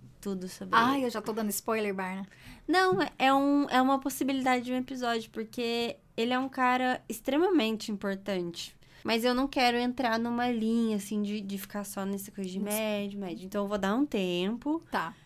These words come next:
Speaker 1: Mas eu quero, eu quero
Speaker 2: Em algum momento você traz.
Speaker 1: Em algum momento.
Speaker 2: Tá bom.
Speaker 1: Bom,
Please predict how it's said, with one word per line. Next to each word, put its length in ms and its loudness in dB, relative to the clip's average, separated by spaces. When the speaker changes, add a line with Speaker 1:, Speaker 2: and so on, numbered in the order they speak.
Speaker 1:
Mas 280 0
eu 80 0
quero, 760 -2
eu 120 -6
quero 400 -6
Speaker 2:
Em 80 0
algum 160 2
momento 200 2
você 100 -2
traz. 200 -2
Speaker 1:
Em 60 2
algum 160 -2
momento. 480 -8
Speaker 2:
Tá 100 -4
bom. 160 -8
Speaker 1:
Bom, 340 4